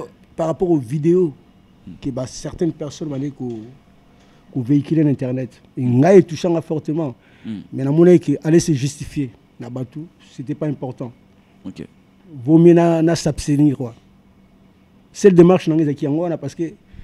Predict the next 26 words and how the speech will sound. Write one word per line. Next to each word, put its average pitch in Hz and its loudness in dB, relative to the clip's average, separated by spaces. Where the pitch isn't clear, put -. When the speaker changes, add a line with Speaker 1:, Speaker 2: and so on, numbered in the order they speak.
Speaker 1:
si - -10
on 240 -4
commence 220 0
à 185 0
justifier 151 -4
la 175 -2
batu, 147 -6
c'est 160 -2
là 160 -2
où 151 -4
la 139 -6
qui - -18
s'excuse, 160 -14
s'accuse. 147 -14
Speaker 2:
D'accord. 87 -16
Speaker 1:
Vous 95 -14
comprenez 175 -6
la 160 -4
démarche, 151 -4
Speaker 2:
Mhm. 156 -6
Speaker 1:
na 131 -6
ngai, 156 -8
ezali 135 -8
ke - -14
bon. 110 -14
Speaker 2:
Mhm. 101 -16